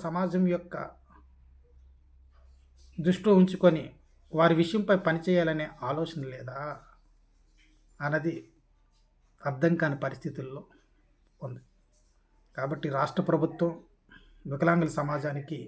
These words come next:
మేలు చేసే దిశగా చర్యలు చేపట్టాలి. ఉచిత బస్ పాస్ వెంటనే కల్పించాలి పురుషులందరికీ కూడా. అలాగే కొత్త పెన్షన్లు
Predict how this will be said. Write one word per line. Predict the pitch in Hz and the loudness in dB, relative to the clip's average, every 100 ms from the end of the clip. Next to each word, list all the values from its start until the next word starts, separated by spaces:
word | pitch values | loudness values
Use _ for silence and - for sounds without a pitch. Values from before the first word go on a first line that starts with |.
| - - _ _ _ _ | -18 -20 _ _ _ _
మేలు | 147 185 185 | 6 6 6
చేసే | 180 - | 4 2
దిశగా | 147 135 147 156 151 127 - _ _ _ | -2 -4 -4 0 0 0 -8 _ _ _
చర్యలు | - 143 151 147 | -2 0 0 0
చేపట్టాలి. | 156 156 151 156 160 185 - _ _ _ _ _ _ _ - | 0 0 -2 0 -2 -4 -8 _ _ _ _ _ _ _ -8
ఉచిత | 156 180 170 | 2 4 6
బస్ | 165 160 | 6 6
పాస్ | 175 160 - 139 - _ - | 4 2 0 -8 -10 _ -6
వెంటనే | 151 156 180 170 143 - - _ _ _ _ - | -2 2 4 4 2 -8 -20 _ _ _ _ -6
కల్పించాలి | 143 143 165 156 160 170 196 - _ _ _ - | -4 0 -2 0 0 0 -4 -10 _ _ _ -6
పురుషులందరికీ | 147 143 156 151 151 151 139 | -4 0 2 2 0 -4 -2
కూడా. | 156 175 - - - _ _ _ - - - - _ 160 | -2 -4 -8 -16 -20 _ _ _ -20 -20 -20 -20 _ 4
అలాగే | 170 185 180 151 165 - _ _ | 8 10 8 6 0 -16 _ _
కొత్త | 160 156 180 | -2 0 4
పెన్షన్లు | 175 - 170 156 | 4 4 2 2